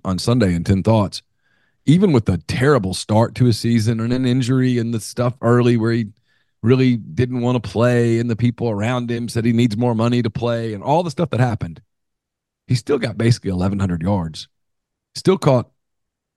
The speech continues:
I think it was roughly twenty passes. Um, there's a lot there. You gotta replace that. And I think they're gonna replace it by committee.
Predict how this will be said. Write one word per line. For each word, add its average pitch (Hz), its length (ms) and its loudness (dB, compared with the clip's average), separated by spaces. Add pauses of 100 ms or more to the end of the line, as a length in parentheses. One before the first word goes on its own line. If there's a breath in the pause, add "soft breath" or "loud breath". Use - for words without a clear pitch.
(680)
I - 40 2
think 151 140 8
it 131 40 8
was 117 120 2
roughly 135 340 4
twenty 135 260 2
passes. 123 480 0 (1160)
Um, 107 440 -2 (1600)
there's 147 160 2
a 170 60 0
lot 160 220 0
there. 180 220 2
You 107 120 -2
gotta 151 160 4
replace 139 380 2
that. - 200 -10 (240)
And 113 100 0
I 110 100 2
think 165 280 2
they're 165 100 0
gonna 151 220 2
replace 113 460 0
it - 160 -10
by 101 220 0
committee. 101 580 -2